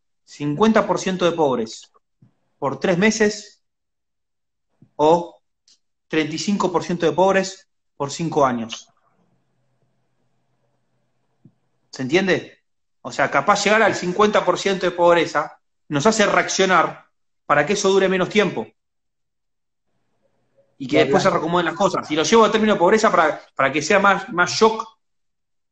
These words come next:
Speaker 1: la visión. Lo mismo pasa con el mercado. Necesitamos que las, acciones valgan lo que vale ahora, para poder formar, formarnos más fuertes y consolidarnos con estos
Speaker 2: Argen-,
Speaker 1: precios.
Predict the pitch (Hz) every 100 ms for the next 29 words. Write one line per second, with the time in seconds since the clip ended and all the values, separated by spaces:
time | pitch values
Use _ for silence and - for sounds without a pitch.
0 | _ _ 135 143 143 220 156 143 196 202
1 | 185 175 156 151 147 202 175 127 113 _
2 | _ _ - 147 165 269 247 - 180 170
3 | 156 - _ _ - 156 - 202 175 180
4 | 185 165 147 160 160 156 143 123 104 _
5 | _ _ _ _ _ _ _ _ _ _
6 | _ _ _ _ 143 139 180 185 170 180
7 | 175 - - 151 160 185 175 165 - 190
8 | 185 185 180 - 151 143 143 - 135 160
9 | 151 233 - - _ _ _ _ _ _
10 | _ _ _ _ _ _ _ _ _ _
11 | _ _ _ _ _ _ - 131 147 160
12 | 175 226 - 110 - -